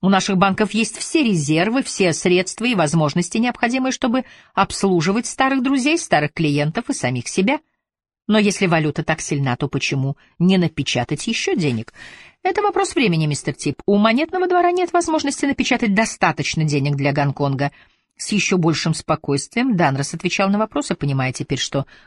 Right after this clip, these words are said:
в основном они задаются для Ляна. И это говорило о том, что Лян выше по положению, чем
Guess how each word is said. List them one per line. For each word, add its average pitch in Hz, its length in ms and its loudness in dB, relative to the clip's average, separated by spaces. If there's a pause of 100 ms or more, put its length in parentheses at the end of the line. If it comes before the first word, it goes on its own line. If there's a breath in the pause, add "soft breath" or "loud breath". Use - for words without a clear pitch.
в 160 120 2
основном 160 540 2
они 180 260 2
задаются 190 520 0
для 202 200 2
Ляна. 180 460 0 (480)
И 175 180 4
это 170 220 2
говорило 170 360 4
о 160 40 0
том, 175 180 2
что - 180 0
Лян 165 300 2
выше 185 440 0
по - 100 -8
положению, 139 560 0
чем - 300 -2